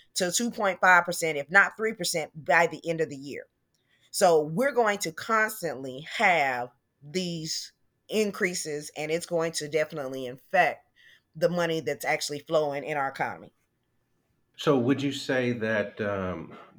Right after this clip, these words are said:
Speaker 2: typical, uh, middle class family, should they,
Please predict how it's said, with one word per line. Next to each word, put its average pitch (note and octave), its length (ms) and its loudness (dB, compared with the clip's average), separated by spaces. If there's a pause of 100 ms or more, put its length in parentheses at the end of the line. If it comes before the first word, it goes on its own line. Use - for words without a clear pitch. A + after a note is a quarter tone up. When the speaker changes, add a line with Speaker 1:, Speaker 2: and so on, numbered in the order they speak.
(260)
Speaker 2:
typical, G#2+ 800 -4 (720)
uh, E2 200 -18 (140)
middle A2+ 240 0
class G2+ 800 0 (160)
family, G2+ 680 -4 (120)
should - 360 -8
they, G#2+ 800 -2